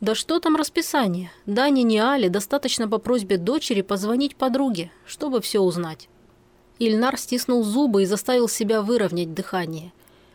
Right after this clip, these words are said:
Кир наверняка учёл и это, и вряд ли приспешники магистра могут позволить себе хватать людей на оживлённом вокзале, не имея на то веских оснований. Да и капитан Эллари пообещал компании беспрепятственный выезд из города.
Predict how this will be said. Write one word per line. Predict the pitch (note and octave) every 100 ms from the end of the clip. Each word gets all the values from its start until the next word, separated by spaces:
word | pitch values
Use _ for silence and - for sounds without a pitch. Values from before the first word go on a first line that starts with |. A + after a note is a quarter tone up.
| _ _ _ -
Кир | C4 D#4 C#4+ -
наверняка | A3 G#3+ G#3+ G#3+ - C#4
учёл | B3 - B3+ C4+ C4
и |
это, | C4 G#3 - D#3+ - -
и | G#3+ F#3+
вряд | A3 D#4+ B3+
ли | G3+
приспешники | G#3 - A#3 - G3+ G3+
магистра | G3 F#3+ B3 - G#3+
могут | G3+ C4+ A#3 -
позволить | G3+ E3 A3+ C#4 -
себе | G3 F#3
хватать | - G3+ G3 G#3
людей | F#3+ F#3 F3+ C#4
на | A3+
оживлённом | F#3+ G3+ G#3+ A#3 A3+ A3
вокзале, | A#3 A#3 A3+ F3+ F3+ - - - -
не | A3 G#3 F#3+
имея | G3 D4 A#3
на | F#3
то | F3 F#3
веских | F#3 A3+ - -
оснований. | G3 G#3+ G#3+ F#3+ D#3+ G3+ - _ - - _ -
Да | G#3
и | C#4+
капитан | D4+ D4+ D4+ - D#4+ D4
Эллари | D#4 D#4 A3 F#3
пообещал | F3+ G#3 G#3 B3 - A3 E3+
компании | F#3 F#3 C4 D#4 A#3 F3+
беспрепятственный | F3+ A#3+ C#4 C#4+ D4 G3+ - F#3 F#3
выезд | F#3 G#3+ G3 -
из | A3
города. | G#3+ F#3 E3+ G3+